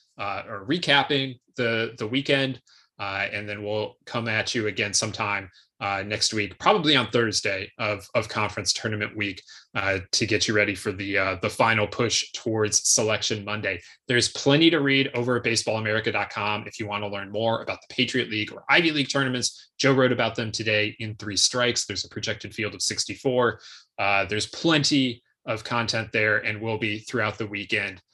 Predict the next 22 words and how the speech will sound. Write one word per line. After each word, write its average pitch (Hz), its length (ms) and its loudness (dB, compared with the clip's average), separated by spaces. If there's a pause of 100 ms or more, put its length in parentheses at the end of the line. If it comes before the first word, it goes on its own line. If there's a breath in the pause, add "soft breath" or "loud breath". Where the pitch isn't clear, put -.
(260)
as 110 280 2
well. 98 160 -2
You 90 120 -12
can 120 160 -8
follow 113 280 2
us 107 140 0
on 101 120 -2
Twitter. 147 440 0 (160)
I'm 117 200 2
at 113 180 2
Ted 110 220 -2
Cahill. 123 440 -2 (100)
Joe 123 280 2
is 117 160 2
at 117 320 2
Joe 113 240 -2
Healy 110 580 -2 (420 soft breath)
B 104 360 -2
A. 104 340 0 (340 soft breath)
Uh, 101 420 2
so - 160 6
yeah, 135 200 6